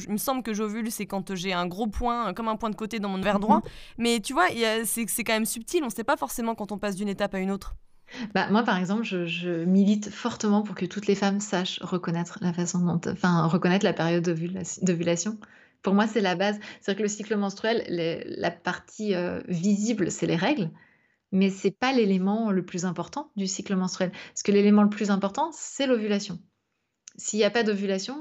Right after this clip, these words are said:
Speaker 2: le cycle fonctionne pas bien. Et il y a beaucoup de cycles qui sont anovulatoires, y compris des femmes qui ont des cycles de vingt-huit jours, qui sont persuadées que tout va bien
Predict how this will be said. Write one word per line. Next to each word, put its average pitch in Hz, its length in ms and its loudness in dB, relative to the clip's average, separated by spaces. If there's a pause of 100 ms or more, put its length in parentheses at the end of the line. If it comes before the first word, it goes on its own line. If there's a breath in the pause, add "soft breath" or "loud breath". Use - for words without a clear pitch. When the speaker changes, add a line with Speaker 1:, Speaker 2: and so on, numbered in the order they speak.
(140)
Speaker 2:
le 196 120 2
cycle 226 260 -4
fonctionne 180 340 -2
pas 175 140 0
bien. 196 240 2 (380 loud breath)
Et - 100 4
il 175 60 8
y 170 60 6
a 165 40 4
beaucoup 240 300 2
de 220 100 6
cycles 208 300 2
qui 208 100 -6
sont - 220 -2
anovulatoires, 185 640 2
y 302 60 0
compris 185 280 -4
des 180 80 0
femmes 196 240 0
qui 196 60 -10
ont 180 60 -2
des 165 80 -2
cycles - 300 -6
de 165 120 0
vingt-huit 190 500 2
jours, 185 240 0
qui - 100 -14
sont 175 160 0
persuadées 202 480 0
que 190 120 -4
tout 160 200 -6
va 196 140 4
bien 196 220 2